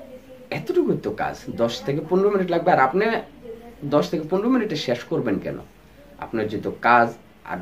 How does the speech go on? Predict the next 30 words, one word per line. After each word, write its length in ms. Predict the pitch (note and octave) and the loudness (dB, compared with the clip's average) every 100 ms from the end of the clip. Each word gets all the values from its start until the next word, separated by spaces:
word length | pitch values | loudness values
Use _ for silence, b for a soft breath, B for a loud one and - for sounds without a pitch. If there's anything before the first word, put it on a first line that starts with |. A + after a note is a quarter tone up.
| C3 | -2
ঘন্টা 220 | C3 D3+ C3+ | 0 2 2
হতে 200 | B2+ B2+ - | 2 0 2
পারে, 160 | G#2+ A2 | 2 4
আর 80 | B2+ - | 4 4
ও 20 | - | 0
sorry, 240 | G3 B2+ E2 - | 0 0 0 0
আমি 140 | A2 C3+ C3+ | 2 4 4
আবারও 280 | - C3+ F3 F3+ | 4 6 6 4
বলছি 220 | F3 - F3 | 2 0 -2
যে 40 | D#3+ | 0
আপনাদের 300 | D3 D#3+ C#3 A#2+ G2+ | 0 0 -2 -4 0
duty 240 | A#2 - C3 | 0 2 2
হবে 140 | F2+ F2 - - - | 0 -2 -10 -20 -10
কত 120 | B2 - D#2 | -6 -4 -6
ঘন্টা। 240 | D2 - B B B - G2+ | -8 -10 B B B -8 -6
দেখুন, 240 | G2+ F3+ - B B - | -2 -4 -4 B B -6
হয়তো 260 | A2+ G#2+ G3 C#4 - - A2 | -4 2 2 2 -2 -4 4
নয় 160 | A#2 C3+ | 4 4
ঘন্টা 220 | E3 F3 G3 | 2 2 2
হতে 200 | A#2+ G2 - | 0 -4 -2
পারে, 160 | B2+ A3 - - - - - | -2 -2 -10 -20 -20 -18 -6
দশ 120 | G#2 F#2+ | -4 -2
ঘন্টাও 280 | B2+ D3+ G3 - | -2 -2 -2 -4
হতে 180 | - D3 | -10 -10
পারে, 140 | C#3 A#2+ - - | -10 -12 -14 -12
বা 80 | - - | -10 -8
কিছু 200 | A#2+ D#3 D3+ | -8 -6 -6
কিছু 200 | F3 C#4 F4 - - - | -4 -4 -6 -10 -20 -14
হোটেল 240 | G2 G#2 | -4 -2
আছে 120 | C#3+ | -2